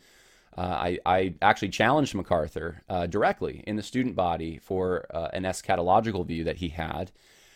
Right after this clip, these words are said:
And, um, I think I was respectful. I tried to be <laughs> respectful with my question, but I was challenging him. I, I did disagree with him. And,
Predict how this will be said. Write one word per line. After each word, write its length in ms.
And, 400
um, 340
I 120
think 200
I 80
was 140
respectful. 540
I 60
tried 180
to 80
be 80
<laughs> 20
respectful 720
with 160
my 140
question, 420
but 100
I 100
was 180
challenging 540
him. 140
I, 200
I 120
did 200
disagree 440
with 180
him. 240
And, 500